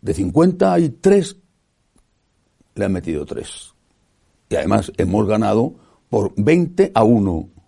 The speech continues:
o veinte a tres". ¿Por qué somos tan injustos con Dios?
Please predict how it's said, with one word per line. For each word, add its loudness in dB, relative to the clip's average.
o 0
veinte 0
a -4
tres". -10
¿Por -2
qué 0
somos -2
tan -4
injustos -6
con -8
Dios? -12